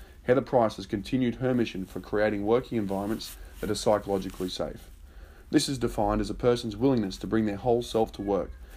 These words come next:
to speak up, propose new ideas, challenge traditional ways of doing things and take intelligent risks, all without fear of punishment,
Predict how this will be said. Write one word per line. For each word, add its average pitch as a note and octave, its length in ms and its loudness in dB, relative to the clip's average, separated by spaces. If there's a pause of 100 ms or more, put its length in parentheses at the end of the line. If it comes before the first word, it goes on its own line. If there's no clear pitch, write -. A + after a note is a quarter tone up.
(160)
to - 80 -6
speak C#3+ 360 2
up, A#2 180 2 (160)
propose C3 400 6
new B2+ 160 2
ideas, A2+ 560 2 (320)
challenge C3 400 4
traditional B2+ 380 0
ways A#2+ 260 6
of G2 100 -4
doing A2 220 4
things A2 320 0
and G#2 140 -4
take A2+ 260 -2
intelligent G#2 600 -2
risks, - 440 -6 (540)
all B2+ 280 10
without A2 260 2
fear A#2 220 4
of F#2+ 120 -4
punishment, C3 460 -2